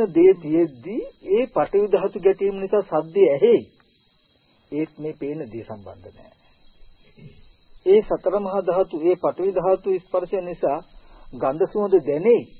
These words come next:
ඒත් මේ පේන දේ සම්බන්ධ නැහැ. මේ පඨවි ධාතුව නිසා රස දැනේ. ඒත් පේන දේ සම්බන්ධ නැහැ. ඇල්ලුවොත් රළු බවක් හෝ සියුම් බවක් හෝ කටුක බවක් හෝ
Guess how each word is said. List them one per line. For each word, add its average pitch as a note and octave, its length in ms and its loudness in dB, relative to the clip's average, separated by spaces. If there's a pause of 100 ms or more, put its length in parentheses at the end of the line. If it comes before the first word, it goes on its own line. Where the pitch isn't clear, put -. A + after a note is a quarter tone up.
(480)
ඒත් F3+ 200 -4
මේ F#3+ 160 -8
පේන D3+ 280 -8
දේ G#2+ 220 -12
සම්බන්ධ G2+ 440 -16
නැහැ. - 340 -20 (2250)
මේ F#3 200 0
පඨවි F#3 400 -2
ධාතුව F#3 440 -2
නිසා E3 440 -6
රස C#3 360 -6
දැනේ. E3 400 -2 (720)
ඒත් D#3 220 -10
පේන C3+ 300 -10
දේ A2 200 -12
සම්බන්ධ G#2 460 -20
නැහැ. - 300 -20 (1600)
ඇල්ලුවොත් D#3 600 -4 (300)
රළු C#3 340 -6
බවක් C#3 380 -2
හෝ D3 200 -4
සියුම් C#3 320 -10
බවක් C3+ 400 -2
හෝ E3+ 240 -2 (720)
කටුක C3 320 -6
බවක් C#3 400 0
හෝ F3 240 -2